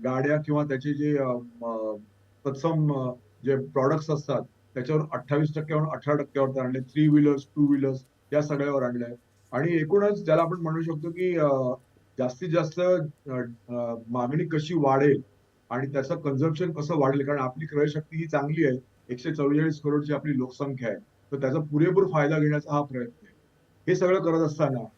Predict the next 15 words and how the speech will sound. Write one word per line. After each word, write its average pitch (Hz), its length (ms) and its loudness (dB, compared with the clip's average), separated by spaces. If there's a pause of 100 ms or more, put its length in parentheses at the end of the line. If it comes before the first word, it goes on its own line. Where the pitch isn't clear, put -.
(260)
ज्या 143 120 0
काही 165 240 0
ऐषारामाच्या 156 640 0
गोष्टी 139 280 -2
आहेत, 143 100 -2
मगाशी 147 240 -2
तुम्ही 143 240 -6
पण 143 100 -4
उल्लेख 131 260 2
केला, 123 240 -4
म्हणजे 127 220 -6
तंबाखू, 135 480 -2
तंबाखूजन्य 127 560 -4
पदार्थ, 127 460 -4 (460)
त्याशिवाय 170 580 4